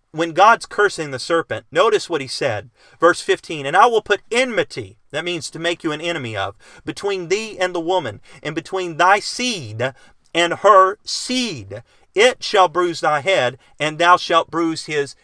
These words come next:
heel." This is known as the first messianic prophecy. The first messianic prophecy. What does this mean? It says, "I will put enmity between thee and the woman." Now he's talking about more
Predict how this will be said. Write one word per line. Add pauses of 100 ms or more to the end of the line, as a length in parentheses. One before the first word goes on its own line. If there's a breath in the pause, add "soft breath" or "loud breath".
heel." (180 soft breath)
This
is
known
as
the
first (260 soft breath)
messianic (280)
prophecy. (960)
The
first
messianic
prophecy. (240 soft breath)
What
does
this
mean? (500 soft breath)
It
says,
"I
will
put
enmity
between
thee
and
the
woman."
Now
he's
talking
about
more